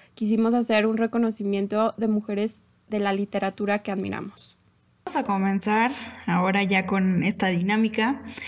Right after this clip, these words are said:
Speaker 2: Elegimos mencionar protagonistas mujeres que nos marcaron por su forma de ser, la manera en que se desarrollan en su historia, ya sea realidad o ficción,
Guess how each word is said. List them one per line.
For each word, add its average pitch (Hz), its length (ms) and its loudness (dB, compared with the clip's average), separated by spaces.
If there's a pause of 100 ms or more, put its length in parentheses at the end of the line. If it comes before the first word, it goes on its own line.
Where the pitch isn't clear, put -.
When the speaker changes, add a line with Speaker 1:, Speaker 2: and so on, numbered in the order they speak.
(340)
Speaker 2:
Elegimos 277 520 0
mencionar 226 480 0
protagonistas 226 720 0
mujeres 220 500 2
que 214 120 0
nos 202 160 2
marcaron 202 560 2
por 220 120 0
su 202 140 2
forma 196 320 2
de 190 140 0
ser, 233 400 2 (400)
la 202 160 0
manera 208 360 2
en 247 80 2
que 240 120 0
se 226 120 4
desarrollan 208 600 2
en 202 260 0
su 269 220 2
historia, 226 640 2 (260)
ya 202 140 2
sea 202 180 4
realidad 185 480 0
o 185 60 0
ficción, 240 560 0